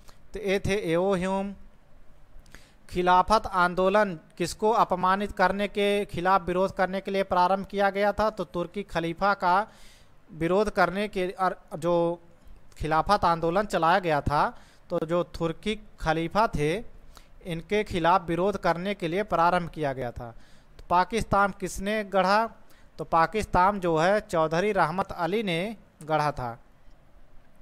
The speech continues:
जो कि कैम्ब्रिज यूनिवर्सिटी का छात्र था। भारतीय राष्ट्रीय कांग्रेस के किस अधिवेशन में कांग्रेस और मुस्लिम लीग की ऐतिहासिक मिलन हुआ?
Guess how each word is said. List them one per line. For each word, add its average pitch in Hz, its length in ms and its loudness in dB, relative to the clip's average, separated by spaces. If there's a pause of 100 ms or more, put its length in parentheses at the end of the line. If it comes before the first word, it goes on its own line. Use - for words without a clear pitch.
(800)
जो 160 260 -2
कि 220 160 -4
कैम्ब्रिज 196 520 0
यूनिवर्सिटी 196 880 -2
का 190 220 2
छात्र 180 380 0
था। 117 260 -8 (840)
भारतीय 170 540 0
राष्ट्रीय 214 400 4
कांग्रेस 190 540 2
के 220 160 0
किस 220 260 -4
अधिवेशन 185 560 0
में 214 160 -2
कांग्रेस 196 480 0
और 208 160 4
मुस्लिम 208 420 -4
लीग 202 300 -2
की 208 120 -4
ऐतिहासिक 170 680 0
मिलन 196 280 -2
हुआ? 202 300 4